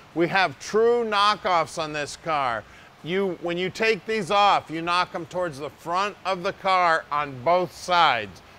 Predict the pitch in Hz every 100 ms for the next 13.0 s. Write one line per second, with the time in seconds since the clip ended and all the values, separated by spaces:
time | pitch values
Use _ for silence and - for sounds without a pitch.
0 | - 160 156 165 135 139 190 - - 202
1 | 202 196 190 208 202 196 170 147 139 139
2 | 139 - - 127 160 170 - 175 135 180
3 | 185 147 160 175 175 190 165 110 - -
4 | - - - - 139 147 139 135 127 127
5 | - - - - - - 160 - 196 190
6 | 151 170 196 202 - 185 170 170 170 175
7 | - - - - - - 151 135 139 120
8 | 151 147 135 - 151 143 135 139 135 143
9 | 139 135 135 131 131 143 151 - - -
10 | - - 214 220 - 214 208 190 202 190
11 | 180 202 190 175 - 180 208 - - 185
12 | 165 151 165 - - - - 110 202 208